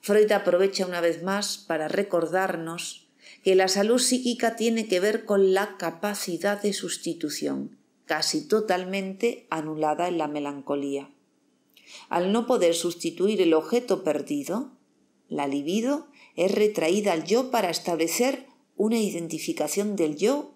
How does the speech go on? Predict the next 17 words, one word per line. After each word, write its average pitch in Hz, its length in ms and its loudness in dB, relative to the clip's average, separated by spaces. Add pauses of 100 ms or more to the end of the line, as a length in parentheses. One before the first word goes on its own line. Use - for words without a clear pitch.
(140)
con 160 140 -4
el 156 160 -2
objeto 185 440 -4
perdido. 131 600 -10 (560)
Y 175 140 4
entonces 185 580 0
Freud 165 280 2
dice, - 540 -8 (460)
La 151 260 0
sombra 160 520 0
del 147 180 2
objeto 226 680 -4 (380)
ha - 180 -10
caído 165 500 -4
sobre 147 340 -2
el 131 120 -2
yo. 143 300 -6